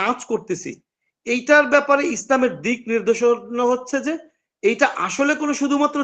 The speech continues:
জাগতিক বিষয় না, এইটা একটা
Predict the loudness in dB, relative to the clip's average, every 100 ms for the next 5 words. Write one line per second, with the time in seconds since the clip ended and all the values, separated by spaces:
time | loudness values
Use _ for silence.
0 | 2 2 2 -2 -4 -6 -2 0 0 -6
1 | -14 _ _ _ _ _ _ _ _ _
2 | 0 2 4 6 6 2 -8 _ _ -2
3 | -2 4 6